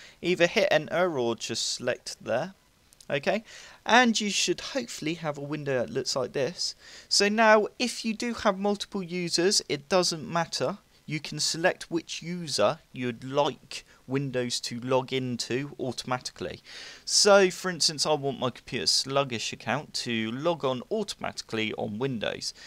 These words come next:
So I'm going to select Computer Sluggish. And now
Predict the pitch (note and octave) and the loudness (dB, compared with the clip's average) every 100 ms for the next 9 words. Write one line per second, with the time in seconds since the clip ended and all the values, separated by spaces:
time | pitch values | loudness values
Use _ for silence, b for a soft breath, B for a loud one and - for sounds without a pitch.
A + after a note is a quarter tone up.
0 | B B F3+ E3+ F3 F3 E3 - F3+ - | B B 0 2 0 0 2 0 0 -2
1 | - D#3 C#3+ A3 E3+ D#3+ E3+ E3 F3 A3+ | -4 -10 -8 -4 0 2 4 2 2 -4
2 | - - - _ _ _ _ _ - _ | -6 -10 -14 _ _ _ _ _ -20 _
3 | F3+ G#3+ A3 G3+ - F3+ F#3+ F3 F3+ | 8 8 6 2 0 2 2 4 2